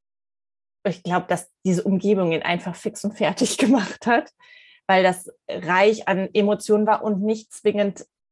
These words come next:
nur gute so. Also es war sehr, äh,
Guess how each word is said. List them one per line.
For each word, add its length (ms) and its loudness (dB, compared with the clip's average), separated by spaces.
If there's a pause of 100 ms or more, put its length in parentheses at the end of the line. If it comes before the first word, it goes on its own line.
(220)
nur 160 2
gute 500 -6
so. 440 -8
Also 260 -2
es 180 -8
war 220 0 (160)
sehr, 540 -2
äh, 120 -8